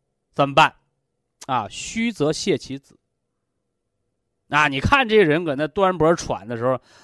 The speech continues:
你老想，哎呀，我给他来点平喘的，我来给他来点止咳的。哎，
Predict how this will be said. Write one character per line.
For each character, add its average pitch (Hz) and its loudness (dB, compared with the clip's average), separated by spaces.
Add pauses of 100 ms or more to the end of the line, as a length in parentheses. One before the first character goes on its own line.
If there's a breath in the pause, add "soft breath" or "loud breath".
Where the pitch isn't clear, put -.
你 139 -2
老 139 6
想， 160 0
哎 135 -2
呀， 185 0
我 214 -2
给 214 0
他 156 2
来 214 6
点 196 4
平 233 -4
喘 123 -4
的， 202 6 (500)
我 147 0
来 180 4
给 247 0
他 170 -2
来 196 2
点 262 2
止 160 0
咳 165 4
的。 277 4 (1400)
哎， 147 4